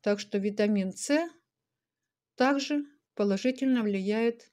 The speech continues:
на сосуды. Следующая добавка, которую я приобрела в своей корзине и о которой я хочу рассказать, это витамин Д три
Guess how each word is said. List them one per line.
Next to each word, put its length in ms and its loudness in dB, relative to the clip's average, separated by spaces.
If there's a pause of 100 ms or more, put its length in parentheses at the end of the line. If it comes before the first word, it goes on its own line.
на 220 -2
сосуды. 800 -6 (2500)
Следующая 580 0
добавка, 720 0 (220)
которую 400 2
я 140 4
приобрела 540 0
в 40 -8
своей 320 -2
корзине 640 -2 (380)
и 80 2
о 80 2
которой 480 2
я 120 2
хочу 320 -4
рассказать, 840 -2 (560)
это 440 2 (1600)
витамин 580 6
Д 160 6
три 340 0